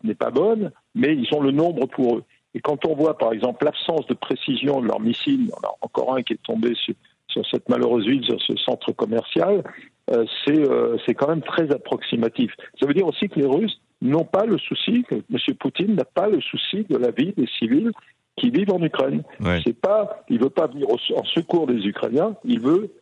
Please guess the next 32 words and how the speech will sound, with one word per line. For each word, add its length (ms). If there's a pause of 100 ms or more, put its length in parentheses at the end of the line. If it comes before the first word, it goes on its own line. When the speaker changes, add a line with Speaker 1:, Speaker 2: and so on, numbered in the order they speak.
(160)
Speaker 1:
détruire, 580
neutraliser 680
l'Ukraine, 480
et 80
il 80
est 140
en 80
train 180
de 40
le 60 (100)
faire, 120
puisque 240
l'économie 560
ukrainienne, 580
aussi 240
bien 180
que 60
son 180
armée, 280 (280)
son 120
armée 220
est, 340
est 60
soumise 360
à 60
rude 200
épreuve, 400
hein. 80 (420)
Euh, 180
l'armée 300
ukrainienne, 500 (120)
c'est, 240